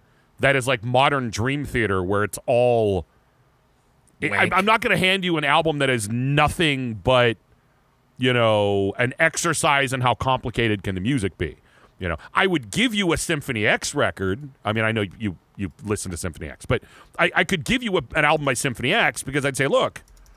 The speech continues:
Speaker 1: there's a ton of prog stuff going on there, but the songs are songs." The Symphony X writes songs. They, they, they do. They write songs,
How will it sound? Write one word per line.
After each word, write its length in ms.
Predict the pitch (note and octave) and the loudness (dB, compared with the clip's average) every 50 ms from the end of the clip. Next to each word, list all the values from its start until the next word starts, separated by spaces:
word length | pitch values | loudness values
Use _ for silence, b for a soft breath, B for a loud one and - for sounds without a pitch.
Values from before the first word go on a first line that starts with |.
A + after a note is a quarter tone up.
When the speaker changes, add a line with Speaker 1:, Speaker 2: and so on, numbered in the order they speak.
| b b b b b b | b b b b b b
Speaker 1:
there's 220 | B3+ C#4 B3+ F3 | 2 2 2 4
a 160 | D3+ B2+ A#2 - - | 2 0 -2 -2 0
ton 240 | - G#3 A3+ G#3 | 2 2 4 4
of 100 | E3 - | 2 0
prog 320 | - F#3+ F#3+ F3+ D#3 C#3+ - | 2 2 4 4 2 2 2
stuff 220 | - D3+ B2 - | 0 0 0 0
going 200 | A#2 A2+ A2+ A#2+ | 0 -2 0 2
on 200 | E3+ F#3+ E3 C3 | 2 0 0 0
there, 320 | A2+ G#2 G2 F#2 F2 E2 - _ _ - b b b b b b b b _ _ _ _ - B3 - | 0 0 2 0 0 -2 -6 _ _ -20 b b b b b b b b _ _ _ _ -20 -8 -2
but 180 | - B3 - - | -2 -2 0 0
the 80 | F#3 | -2
songs 480 | - - - B3+ A3+ G3 F3 D3+ A#2 B2+ | 0 2 2 4 4 4 2 0 0 0
are 160 | B2+ A2+ E2+ - - | 0 -2 -2 -6 -4
songs." 600 | - - F#3 D3+ A2 F2 D2+ C#2+ - - - - _ _ | 0 2 4 4 4 2 0 -6 -10 -14 -14 -16 _ _
The 120 | - G#3 G#3 | -8 -4 0
Symphony 300 | - D4 C4+ A3 G#3+ G3+ | 0 0 2 2 2 2
X 160 | F#3 - - | 2 2 2
writes 220 | F3 D3+ B2 - | 0 0 2 2
songs. 500 | - D3 B2+ G2+ E2 C#2+ C#2+ - - - _ _ _ _ _ _ _ | 0 2 2 0 0 -2 -8 -14 -16 -18 _ _ _ _ _ _ _
They, 120 | - E3+ | -8 -2
they, 160 | E3+ F#3 - | 0 0 0
they 160 | E3 F3 F#3 E3+ | 2 0 -2 0
do. 180 | C3 F3 C3+ | 0 -2 0
They 140 | G2 A2 A#2 | 0 0 0
write 260 | A2 C#3 C#3 A#2+ - | 2 0 0 0 -2
songs, 440 | - B2 A2 E2+ D2+ C2 A#1+ - | -4 -4 -4 -4 -4 -8 -12 -18